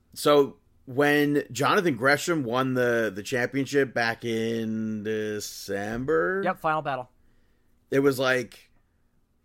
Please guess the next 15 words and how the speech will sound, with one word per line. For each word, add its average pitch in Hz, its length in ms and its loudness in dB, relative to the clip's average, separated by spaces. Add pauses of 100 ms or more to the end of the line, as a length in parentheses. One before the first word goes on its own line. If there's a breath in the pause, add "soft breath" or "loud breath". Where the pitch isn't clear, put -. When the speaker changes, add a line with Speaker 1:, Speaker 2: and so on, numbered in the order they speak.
(1040)
Speaker 1:
he 123 200 -4
was 143 520 -4 (680)
one 123 260 -4
of 147 200 -2
the 139 160 0
most, 131 520 -4
like, 113 320 -8 (1160)
hottest 143 580 -6
topics - 760 -8 (1400)
Speaker 2:
Why? 113 200 -4
Speaker 1:
in, 120 180 -10
in 120 240 -8
pro 123 220 -4
wrestling. 151 540 -4 (260)
Speaker 2:
Why? 117 320 -4